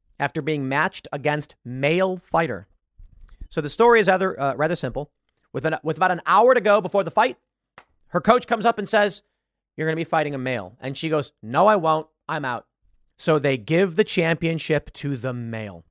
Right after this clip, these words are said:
We have another story. A female pool player, billiards, took a lag shot, it's called, started the match, and then said, "I refuse to compete against you. You're male."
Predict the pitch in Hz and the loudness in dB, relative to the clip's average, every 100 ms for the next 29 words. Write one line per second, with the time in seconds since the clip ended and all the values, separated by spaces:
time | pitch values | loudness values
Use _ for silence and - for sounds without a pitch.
0 | _ _ _ - - - 160 180 185 - | _ _ _ -20 -16 -10 -4 -2 -4 -4
1 | 107 90 _ _ _ _ _ - 170 - | -8 -8 _ _ _ _ _ 0 0 0
2 | - 220 254 247 233 - - 302 370 285 | -4 0 2 4 4 0 2 6 6 4
3 | - 135 95 107 139 302 269 107 90 - | -2 -6 -6 -10 -2 0 0 -4 -8 -10
4 | - _ _ _ _ _ _ _ _ _ | -10 _ _ _ _ _ _ _ _ _
5 | _ _ _ _ - 269 247 220 262 214 | _ _ _ _ 2 6 8 8 6 4
6 | - 143 131 - 131 127 196 _ _ - | 2 0 0 -2 0 0 -6 _ _ -6
7 | - 226 240 190 190 185 151 143 135 240 | 0 2 2 0 -2 -4 -10 -8 -2 2
8 | 254 - _ _ _ - 151 147 151 165 | 0 -2 _ _ _ -4 -2 -2 -4 -4
9 | 147 160 147 143 147 147 135 - 143 127 | -4 -6 -10 -8 -6 -4 -6 -6 -10 -8
10 | 123 127 120 101 | -8 -6 -6 -10